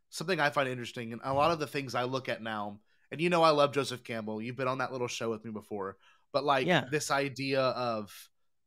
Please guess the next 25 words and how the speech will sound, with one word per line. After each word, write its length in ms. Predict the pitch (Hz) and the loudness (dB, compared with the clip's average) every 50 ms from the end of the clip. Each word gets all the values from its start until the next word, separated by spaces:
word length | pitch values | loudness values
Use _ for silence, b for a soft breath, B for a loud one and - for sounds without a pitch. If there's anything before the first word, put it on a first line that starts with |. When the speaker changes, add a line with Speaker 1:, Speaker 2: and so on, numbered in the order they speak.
| 127 117 | -14 -6
Speaker 1:
being 320 | 117 143 147 156 160 156 135 | -2 0 0 0 0 -2 -6
connected 400 | - 143 131 127 127 - 131 123 | -8 -6 -6 -6 -6 -8 -12 -10
to 120 | - - 123 | -8 -6 -4
your 100 | 117 92 | -2 -2
animal 300 | 104 113 117 117 123 113 | 0 0 -2 -2 -4 -6
powers 680 | - 120 117 120 123 131 135 139 143 139 - - - _ _ _ _ _ - | -4 -2 0 0 0 0 -4 -6 -8 -10 -12 -14 -16 _ _ _ _ _ -8
or 80 | 117 | -8
being 240 | 113 110 139 143 143 120 | -4 -4 -2 -4 -4 -4
connected 280 | - 139 127 120 120 - | -4 -6 -6 -6 -10 -10
to 120 | - 123 | -10 -8
your 100 | 117 113 | -8 -8
primal 480 | 113 - - - 113 117 120 120 117 107 | -8 -8 -6 -4 -2 -2 -2 -4 -6 -6
man 500 | 101 95 101 104 107 113 113 117 120 123 _ _ - _ _ _ - | -6 -6 -6 -6 -6 -6 -8 -10 -12 -14 _ _ -20 _ _ _ -10
is 120 | 127 113 107 | -10 -6 -4
what 120 | 131 127 127 | -4 -4 -4
Jake 220 | 113 143 135 113 | -2 -4 -4 -4
Sully 320 | - - 135 123 120 113 104 | -4 -4 -2 -2 -2 -4 -4
experiences, 680 | 98 - - - 127 117 113 113 107 - - - 104 | -6 -8 -8 -8 -8 -8 -8 -8 -8 -10 -14 -10 -8
right? 160 | 101 107 101 | -8 -8 -8
He 120 | 107 110 | -8 -8
learns 260 | 113 117 127 131 120 - | -8 -8 -8 -8 -10 -8
to 80 | - 107 | -8 -10
walk 300 | 92 95 104 98 - - | -8 -6 -8 -8 -8 -10
again. 320 | 104 90 104 98 95 92 - | -14 -10 -10 -10 -10 -6 -2
Speaker 2:
Yeah. 260 | 147 190 196 160 - | 0 2 2 0 0